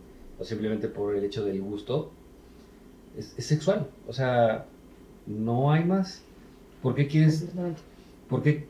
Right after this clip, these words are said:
Speaker 1: por qué el, las chicas quieren, eh, quitar o, o dejar de sexualizar a la persona, ya sea hombre o mujer?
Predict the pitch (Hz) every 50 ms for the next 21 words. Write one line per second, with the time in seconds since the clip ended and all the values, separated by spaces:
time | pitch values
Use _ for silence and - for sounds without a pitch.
0 | - - - 127 113 - - - 135 135 139 143 147 151 151 156 156 - - -
1 | - - 113 110 110 104 101 - - 113 113 110 - - - 120 - 135 127 -
2 | - - 139 123 117 117 117 117 117 113 117 - - - - - - - - -
3 | - - - - 113 104 104 101 101 101 101 101 98 101 101 - - - - -
4 | - - - - - - - - - - - - - - - - - - - -
5 | - - - - - - - - - - - - - - - - - - - -
6 | - - - - - - - - - - - - - - - - - - - -
7 | - 117 107 - - 131 127 127 - - - - - - - - 120 120 123 117
8 | - - - - - - - - - - 110 110 104 110 107 - - 127 123 123
9 | 120 120 117 117 - 117 107 - - - 113 104 104 104 101 - - 120 120 117
10 | 110 - - - - - - - 101 98 98 101 101 98 - - 107 95 - -
11 | 110 107 104 101 101 98 - - 98 95 95 101 104 101 95 95 95 95 90 -
12 | 98 92